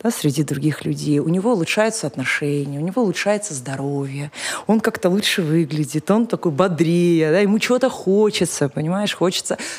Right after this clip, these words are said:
творить, хочется созидать, знаешь, что-то такое классное делать. Просто хочется быть вот не пустым местом, да, которое просто претендует на некое сакральное знание,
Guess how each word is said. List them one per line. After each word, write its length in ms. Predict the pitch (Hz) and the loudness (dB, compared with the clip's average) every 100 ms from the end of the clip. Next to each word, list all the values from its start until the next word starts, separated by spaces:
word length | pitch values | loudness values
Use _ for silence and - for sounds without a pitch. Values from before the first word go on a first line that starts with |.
| - | -12
творить, 560 | 147 190 202 180 185 - | 0 2 4 2 2 -2
хочется 400 | 175 185 - 185 | -6 -4 -4 -6
созидать, 960 | - 190 180 170 170 170 175 165 160 - - - - | -2 0 0 0 2 4 4 2 0 -6 -8 -8 0
знаешь, 240 | 180 220 | 2 4
что-то 260 | - 190 214 | 2 2 0
такое 320 | 202 208 220 | 0 2 2
классное 640 | 196 202 202 196 208 208 196 | 2 2 2 2 2 2 2
делать. 640 | 156 170 175 156 147 - | 2 4 4 4 0 -2
Просто 240 | 302 - | -4 -2
хочется 400 | - 220 - - | -2 -2 -2 -4
быть 240 | 156 208 - - - | 0 0 -2 -14 -4
вот 180 | 185 185 | -4 -2
не 200 | 214 226 | 2 2
пустым 420 | 226 233 - 302 | 2 -2 2 4
местом, 540 | 196 170 - - 135 135 | 4 0 -2 -6 -6 0
да, 180 | 180 | 0
которое 440 | 233 - - 143 131 | 0 -6 -8 -6 -6
просто 280 | - - - | -10 -20 -10
претендует 640 | 160 - 175 175 233 202 | -10 -4 -4 0 0 -2
на 120 | 135 | -4
некое 400 | 139 143 135 - | -4 -4 -6 -10
сакральное 580 | 131 - - 139 131 127 | -12 -12 -8 -8 -6 -8
знание, 480 | 131 135 131 147 151 | -8 -10 -8 -8 -12